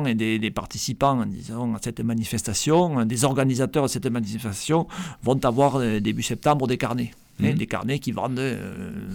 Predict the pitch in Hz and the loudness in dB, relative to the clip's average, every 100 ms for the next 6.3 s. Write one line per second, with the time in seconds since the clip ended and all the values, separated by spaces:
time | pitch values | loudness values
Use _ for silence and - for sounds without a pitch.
0 | 110 156 139 98 95 87 117 120 123 - | -4 -2 -2 -4 -8 -8 -8 -6 -8 -8
1 | 107 - 139 - 104 101 - 107 101 107 | -8 -8 -10 -6 -6 -6 -8 -8 -6 -2
2 | 135 156 123 92 104 127 147 120 101 - | 0 0 -2 -4 -2 0 2 0 -2 -4
3 | 127 117 135 190 170 - 120 - 170 247 | -4 0 2 2 -2 -8 -8 -4 -2 -2
4 | - - - - - - 147 170 131 165 | -4 -12 -10 -12 -10 0 2 2 2 2
5 | 147 156 - 117 - 147 131 123 - - | 2 0 0 -4 -2 -2 0 -2 -4 -4
6 | 104 98 | -2 -2